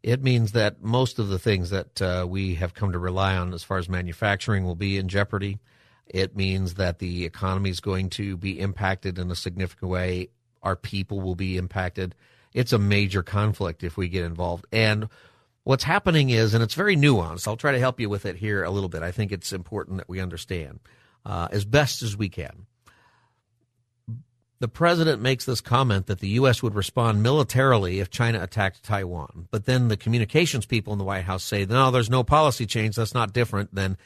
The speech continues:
anything we've ever said." But it, it kinda is different. And the policies that we have with China are,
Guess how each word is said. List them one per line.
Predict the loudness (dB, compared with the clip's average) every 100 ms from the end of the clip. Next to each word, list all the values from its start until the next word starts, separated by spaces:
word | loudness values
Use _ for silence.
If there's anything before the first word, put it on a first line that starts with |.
| _ 0
anything | 2 2 2
we've | 2 2
ever | 0 -2
said." | -4 -4 _ _ 0
But | 4
it, | 4 _
it | -6 -6
kinda | -4 -2 0
is | 0 0
different. | -2 -6 -6 -12 -20 -20 _ _ _ _ _ _
And | -2 2 2 2 -2 -4
the | -4
policies | -4 -4 -2 -2 -2 -2
that | -2
we | 0
have | 0 -2
with | -2
China | 0 0 0 -2
are, | -2 -2 0 0